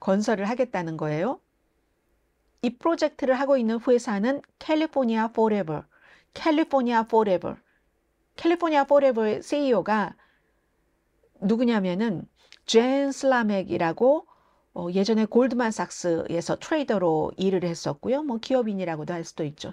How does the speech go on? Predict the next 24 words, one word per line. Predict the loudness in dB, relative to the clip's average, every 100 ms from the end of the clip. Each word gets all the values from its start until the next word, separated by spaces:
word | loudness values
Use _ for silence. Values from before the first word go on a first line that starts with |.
| -12
체코에서 | -10 -6 -4 -4 -6
태어난 | -6 -6 -4 -6
사람입니다. | -8 -8 -8 -10 -14 -16 -18 -4
미국에서 | -2 2 2 4
요즘 | 2 2 -2
막 | -4 -6 -12 -20 -18
조금 | -6 -2 2
뭔가 | 2 0 -4
반짝이는 | -4 -6 -4 -4 -2 -4 -4 -4
아이디어야, | -4 -4 -4 -4 -6 -10
새로운 | -14 -6 -4 -2
뭐 | -4 -6
테크놀로지 | -12 -8 -4 -2 -2 -4
관련 | -6 -6 -6 -12 -20 -12 -2
이런 | 2 2 2
것을 | 0 0 -2
딱 | -2
이끌어가는 | -2 -2 2 2 2 0
사람들은요, | -2 -2 -2 -2 -2 -2 -2
미국 | -2 -4
태생이 | -6 -4 -4 -4
아닌 | -4 -4 -4
사람들이 | -6 -6 -6 -6
많아요. | -2 -2 -2 -4 -6